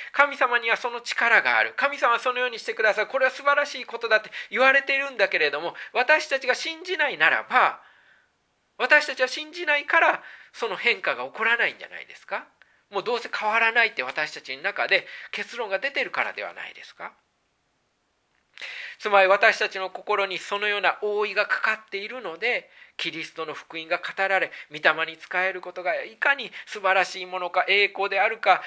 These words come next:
を知っても、何の変化も見られないのではないでしょうか。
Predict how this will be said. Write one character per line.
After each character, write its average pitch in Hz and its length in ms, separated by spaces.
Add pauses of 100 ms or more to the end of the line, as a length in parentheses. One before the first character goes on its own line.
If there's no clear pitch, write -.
(180)
を 196 260
知 - 180
っ - 40
て - 240
も、 220 320 (120)
何 180 260
の 175 100
変 190 300
化 160 120
も 175 300 (160)
見 143 80
ら 175 140
れ 180 100
な 165 140
い 123 60
の 107 100
で 107 100
は 196 140
な - 100
い - 80
で - 80
し - 100
ょ - 80
う - 60
か。 - 100